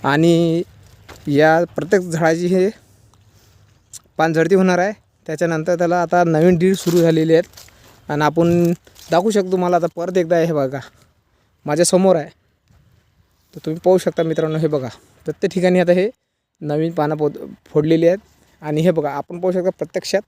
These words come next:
की हे झाडाची पानझडती हे झालेली आहे. तर हे झाल्यामुळे याला सफरचंदांना फुलं आणि फळं, फुलं अगोदर फुल येणार आहे आणि त्याच्यानंतर त्याला सफरचंद येणार आहे. कारण की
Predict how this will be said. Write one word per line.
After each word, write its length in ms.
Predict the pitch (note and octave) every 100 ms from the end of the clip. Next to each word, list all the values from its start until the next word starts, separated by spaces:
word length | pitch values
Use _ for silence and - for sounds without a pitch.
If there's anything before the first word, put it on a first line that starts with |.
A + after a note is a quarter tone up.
| _ _ _ _ _ _ -
की 120 | E3
हे 280 | D3 E3+ F3+
झाडाची 1000 | D3 D#3 G3+ - _ _ _ - D3+ F#3 -
पानझडती 420 | D3+ D#3+ D#3 E3+
हे 120 | F#3
झालेली 380 | D3+ D#3 D#3+ C#3+
आहे. 80 | - _ _ _ _ _ _ _ _ _ _ _ _ -
तर 300 | D3+ D3+ D3+ C#3+
हे 220 | - D#3+
झाल्यामुळे 800 | D3+ D3 E3 F3 F3 F#3 F#3 F3+
याला 240 | E3 E3+
सफरचंदांना 880 | E3+ D#3+ - D3+ E3+ D#3 E3 E3 F3
फुलं 420 | F3 _ - E3+ F3+
आणि 360 | F3 D3+ E3+ - -
फळं, 220 | D#3 G3 - _ _ _ _ _ _
फुलं 200 | E3 F#3+
अगोदर 460 | G3 D3 D3+ E3+ F#3
फुल 280 | - F#3+ F#3+
येणार 220 | F3 F3
आहे 200 | F#3 G#3+ - _ C#3+
आणि 680 | D3 D3+ D#3 D#3+ D#3+ E3 E3 - _ -
त्याच्यानंतर 500 | C3+ D#3+ D#3 D3+ D#3+
त्याला 240 | D#3+ G3
सफरचंद 400 | - D3 E3+ F3
येणार 200 | F3 E3
आहे. 100 | C#3 -
कारण 180 | D3
की 180 | D#3 F#3